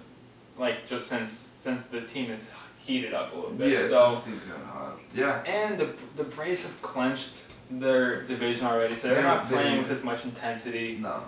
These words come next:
Speaker 1: They're not playing for anything right now. They're just trying to get into the postseason.
Speaker 2: Right, they're just trying to get there healthy and clean.
Speaker 1: Yeah, they don't want,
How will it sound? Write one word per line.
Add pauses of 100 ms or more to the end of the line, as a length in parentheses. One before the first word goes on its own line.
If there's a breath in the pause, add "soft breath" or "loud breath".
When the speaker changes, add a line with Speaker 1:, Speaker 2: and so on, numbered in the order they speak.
Speaker 1:
They're
not
playing
for
anything
right
now.
They're
just
trying
to
get
into
the (520)
postseason.
Speaker 2:
Right,
they're
just
trying
to
get
there
healthy
and
clean.
Speaker 1:
Yeah,
they
don't
want,